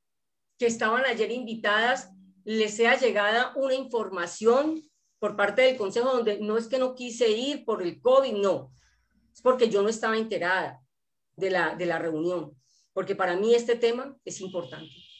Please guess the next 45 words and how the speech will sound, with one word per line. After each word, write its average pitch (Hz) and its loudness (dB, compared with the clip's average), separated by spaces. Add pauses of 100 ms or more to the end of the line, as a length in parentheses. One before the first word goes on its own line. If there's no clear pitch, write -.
(960)
El 196 -8
tema 220 4
de 247 4
la 208 2
mujer 185 -2
es 208 -4
importante, 226 -2 (440)
eh, 160 -10
tan 190 0
importante 208 0
que 202 2
el 185 -6
día 226 2
que 233 -2
se 226 0
hizo 180 0
el 233 0
reconocimiento, 214 2
yo 226 4
estuve 214 -2 (1400)
en 202 -2
el, 185 -2
en 196 -2
el 185 -2
reconocimiento 185 -4
que 226 -4
la 185 0
doctora 170 0
Adriana 196 2
Caicedo 185 -4
muy 196 2
amablemente 196 0
me 185 -2
extendió, 170 -2
y 208 -6
por 170 -4
eso 175 -4
la 196 0
confusión 170 -6
que 196 -4
hoy 190 -6
tengo, 208 0
porque 170 -6
no 170 -6
sé, 185 -2